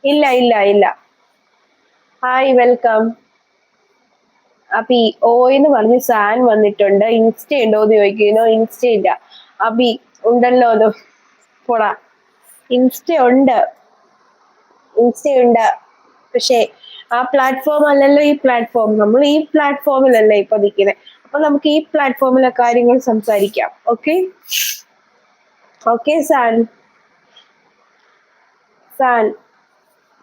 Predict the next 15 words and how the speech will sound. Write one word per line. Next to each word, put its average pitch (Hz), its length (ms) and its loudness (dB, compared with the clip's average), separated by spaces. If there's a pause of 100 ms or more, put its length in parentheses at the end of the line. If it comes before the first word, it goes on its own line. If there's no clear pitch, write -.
(1080)
റാഹൂഫ്, 254 460 -2 (260)
ഹായ് 269 300 0
ദേവി, 254 400 2
ഹലോ, 240 420 0
ഹായ് 269 440 -2
ചേട്ടാ, 233 420 -2
ഹലോ, 254 500 2
വെൽക്കം, 247 440 2
വെൽക്കം. 247 500 2 (500)
ഉറങ്ങിയില്ലേ 302 560 0
ആരും? 240 380 0 (1000)
അബി, 247 460 0
ഇൻസ്റ്റ 262 420 -2
അല്ല, 240 540 0 (120)
സൗണ്ട്. 226 640 0